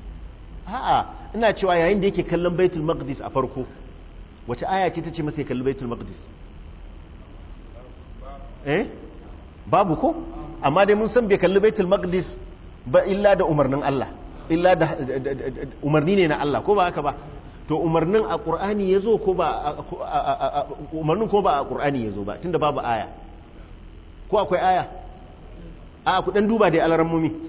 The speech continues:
Eh?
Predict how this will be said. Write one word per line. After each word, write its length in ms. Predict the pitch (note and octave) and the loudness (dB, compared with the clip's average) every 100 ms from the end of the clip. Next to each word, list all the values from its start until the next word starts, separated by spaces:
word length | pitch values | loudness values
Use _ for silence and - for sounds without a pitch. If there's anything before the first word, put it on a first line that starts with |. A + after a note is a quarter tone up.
| - - - - - D4+ - - G3 E3+ F3 G3 - - - - E2+ - - - - - - | -12 -12 -14 -14 -14 -12 -12 -10 -12 -12 -12 -12 -12 -12 -12 -12 -12 -12 -14 -14 -16 -16 -2
Eh? 160 | B2+ | 0